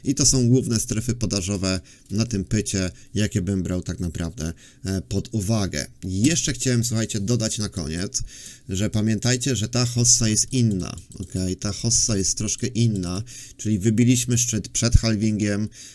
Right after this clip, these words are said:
em, dokładnie i niekoniecznie, słuchajcie, później po halvingu, bo tu jeszcze powinna być ta jedna fala, ale później po halvingu niekoniecznie będziemy jeszcze cokolwiek robić. A druga rzecz, konsument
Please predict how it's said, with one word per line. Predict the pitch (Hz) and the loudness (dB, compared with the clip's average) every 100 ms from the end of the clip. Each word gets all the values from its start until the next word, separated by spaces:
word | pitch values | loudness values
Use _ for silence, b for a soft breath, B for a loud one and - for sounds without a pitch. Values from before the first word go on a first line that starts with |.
| B | B
em, | - 98 98 98 95 92 95 92 95 95 95 92 92 92 92 90 | -6 -4 -2 -2 -2 -2 -4 -4 -4 -4 -4 -4 -4 -4 -6 -4
dokładnie | 110 120 113 110 113 127 147 B B B B B | -4 0 -2 0 2 2 0 B B B B B
i | 120 120 | 4 6
niekoniecznie, | 127 127 123 117 120 - - 117 | 6 4 2 2 2 0 -2 -2
słuchajcie, | 107 101 104 101 113 123 135 - - - _ _ - | -2 -2 -2 0 0 2 0 -6 -20 -20 _ _ -2
później | 131 135 120 107 | 2 2 2 -2
po | - | -2
halvingu, | 110 117 110 107 110 90 98 120 123 117 | -2 0 2 2 2 2 0 0 -4 -4
bo | |
tu | 123 | 0
jeszcze | 127 120 117 | 2 0 -2
powinna | 117 131 120 | 0 0 2
być | 95 98 | 0 -2
ta | - | -2
jedna | 92 95 92 | -4 -2 -6
fala, | 90 87 98 B B B | -4 -4 -6 B B B
ale | 104 110 | -2 0
później | 104 131 120 | 2 2 2
po | 120 | -2
halvingu | 110 101 107 117 117 104 | -2 0 0 0 0 -2
niekoniecznie | 101 101 113 127 104 | -2 -2 -2 -2 -4
będziemy | 92 92 92 90 | -6 -4 -4 -6
jeszcze | - 90 | -6 -6
cokolwiek | - - 80 85 | -6 -6 -6 -6
robić. | 101 107 113 120 - B B B | -4 -2 -2 -4 -10 B B B
A | 104 | -2
druga | 95 113 156 127 | 0 2 2 2
rzecz, | 95 107 120 - B B B _ - - | 0 0 -2 -6 B B B _ -20 -10
konsument | - 117 - 160 156 101 110 123 | 0 4 4 4 4 2 0 -2